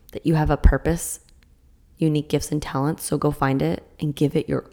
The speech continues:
all to achieve it, 'cause if not, you're doing a disservice to the world.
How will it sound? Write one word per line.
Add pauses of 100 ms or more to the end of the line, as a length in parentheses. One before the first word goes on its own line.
(140)
all
to
achieve
it,
'cause
if
not,
you're
doing
a
disservice
to
the
world.